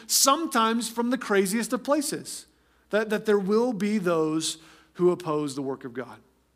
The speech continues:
So here's the question I want to ask as we close. What has God called you to? What is the divine direction and purpose he's given for your life?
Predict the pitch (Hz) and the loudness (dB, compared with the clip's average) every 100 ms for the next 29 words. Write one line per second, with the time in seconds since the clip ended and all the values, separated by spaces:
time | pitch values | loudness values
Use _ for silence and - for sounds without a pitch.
0 | _ _ _ - 185 226 202 196 185 185 | _ _ _ -6 -2 -2 0 0 0 0
1 | 170 160 147 135 139 123 123 123 113 - | -2 -2 -2 -4 -8 -10 -10 -12 -12 -18
2 | _ _ _ _ - 202 175 196 185 156 | _ _ _ _ -4 -4 0 0 -2 -8
3 | 143 123 113 117 104 _ _ _ _ _ | -8 -10 -16 -18 -20 _ _ _ _ _
4 | _ _ _ _ _ _ - - 160 196 | _ _ _ _ _ _ -20 -6 0 2
5 | 233 - - - _ _ 180 170 170 165 | 0 -8 -20 -20 _ _ -2 0 0 0
6 | 131 170 208 208 180 175 - 165 151 143 | 0 0 0 0 0 -2 -4 -6 -8 -6
7 | 165 160 139 123 - - - _ - 165 | -6 -4 -4 -6 -8 -12 -20 _ -8 -8
8 | 139 170 160 147 - 160 156 135 156 165 | -2 -2 -2 -6 -10 -8 -6 -4 -2 0
9 | 151 160 135 - - | 2 2 0 -8 -16